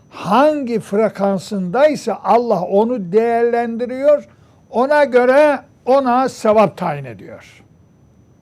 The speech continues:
Bunu anladınız. Bunun dışında bir de o mahşer gününün korkusundan emin olacak. Güvende olmak,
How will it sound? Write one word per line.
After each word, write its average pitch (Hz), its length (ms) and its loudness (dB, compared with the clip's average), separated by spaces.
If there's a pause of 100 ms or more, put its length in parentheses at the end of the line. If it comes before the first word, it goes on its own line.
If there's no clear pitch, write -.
(600)
Bunu 214 200 0
anladınız. 277 640 2 (1300)
Bunun 294 420 -4
dışında 185 580 -4
bir 269 140 -4
de 262 320 0 (1400)
o 269 300 6
mahşer 214 600 -2
gününün 208 920 -4
korkusundan 196 1400 -6 (140)
emin 196 240 -4
olacak. 113 440 -14 (1900)
Güvende 151 540 2
olmak, 185 540 -4